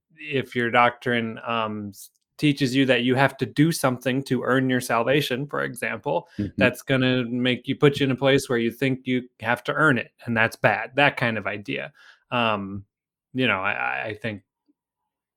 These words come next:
Speaker 1: the, so there was, it wasn't just a, "We have it right and everybody else is wrong," although there was a hefty dose of that, but it was also the,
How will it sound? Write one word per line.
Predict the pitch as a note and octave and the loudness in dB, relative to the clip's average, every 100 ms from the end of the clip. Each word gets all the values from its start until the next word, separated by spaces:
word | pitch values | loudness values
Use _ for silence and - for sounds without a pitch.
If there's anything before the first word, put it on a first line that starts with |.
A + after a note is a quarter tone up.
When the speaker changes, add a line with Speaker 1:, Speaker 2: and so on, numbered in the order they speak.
| _ _ _ | _ _ _
Speaker 1:
the, | B2 C3 | -4 -2
so | A2 | 2
there | C#3+ D3 | 4 6
was, | D#3 F#3+ F3 | 6 6 4
it | D#3 | 4
wasn't | F3+ G3+ F3 B2 | 6 6 2 2
just | C#3+ C3 - | 2 2 0
a, | A#2 G#2+ - - _ | 0 0 -6 -20 _
"We | B2 C3 D3+ | 0 2 6
have | D3+ B2+ | 6 6
it | B2 | 4
right | A#2+ A#2+ A#2 | 2 2 2
and | A#2 | 0
everybody | A2+ A#2 A2 G#2+ | 0 0 0 0
else | G#2 G2+ - | 0 -2 -6
is | G#2 G#2+ | -6 2
wrong," | B2+ G2+ G#2+ | 4 2 -2
although | C#3 A2 G#2+ | -4 -4 -2
there | G#2+ G2+ | -2 -2
was | G2 | -4
a | G#2 | -4
hefty | G2 A#2 - - | 0 0 -2 -4
dose | C3 D3 C#3+ - | 2 4 4 0
of | C3 | 2
that, | C3+ G#2+ - - - - - | 4 2 -2 -20 -20 -20 0
but | C#3+ C3+ | 4 6
it | |
was | B2+ B2 | 4 4
also | C3 C#3+ D3 C3 | 6 4 4 2
the, | A#2+ A2+ G#2+ | 4 2 2